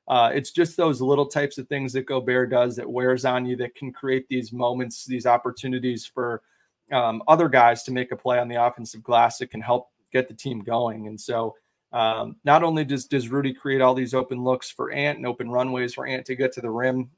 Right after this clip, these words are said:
um, in pick and roll when he's setting screens, um, he's also a great, you know, off-ball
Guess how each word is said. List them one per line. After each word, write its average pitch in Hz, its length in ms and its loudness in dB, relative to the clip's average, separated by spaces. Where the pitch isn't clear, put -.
um, 113 380 0
in 117 140 -12
pick 135 160 -8
and 113 120 -4
roll 139 280 4
when 123 100 -2
he's 113 180 -6
setting 117 260 -2
screens, 139 600 -6
um, 117 560 2
he's 131 220 -2
also 131 300 4
a 131 80 0
great, 123 320 0
you 117 60 -20
know, 113 200 -10
off-ball 147 720 2